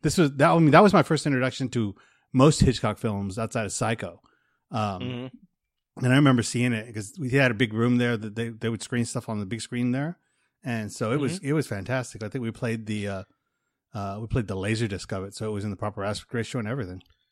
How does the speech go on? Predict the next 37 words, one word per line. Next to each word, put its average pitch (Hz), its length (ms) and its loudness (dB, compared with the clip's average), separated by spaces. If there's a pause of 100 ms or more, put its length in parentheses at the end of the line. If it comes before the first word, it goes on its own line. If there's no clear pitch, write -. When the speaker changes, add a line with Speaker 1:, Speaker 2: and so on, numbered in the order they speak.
(320)
Speaker 2:
Laserdisc. 82 580 -14 (360)
Speaker 1:
Laserdisc, 90 320 -10
yeah. 98 360 -14 (460)
Speaker 2:
I'd 170 160 -4
probably 196 300 4
seen, 180 400 -2
I'd 143 220 -2
probably 151 480 -2
seen 127 680 -8 (120)
Alfred 123 320 -4
Hitchcock 120 440 -8
Presents 104 720 -10
Speaker 1:
Yeah. 110 220 -4 (160)
Speaker 2:
before 104 300 -10
I 92 80 -8
saw 95 340 -8
most 90 340 -14
of 85 100 -20
his 85 160 -18
Speaker 1:
Yeah, - 80 -12
Speaker 2:
movies. 101 180 -6
Speaker 1:
same 120 140 -2
here. 101 240 -6 (240)
Speaker 2:
Like 104 180 -12
the, 101 160 -12 (180)
the 107 80 -18
T 101 200 -14
V 87 100 -14
show. - 140 -14
Speaker 1:
Psycho 151 320 6
was 123 140 4
the 120 60 4
only 123 140 2
thing 123 140 2
I'd 101 160 -2
seen 107 180 -2
before, 98 500 -6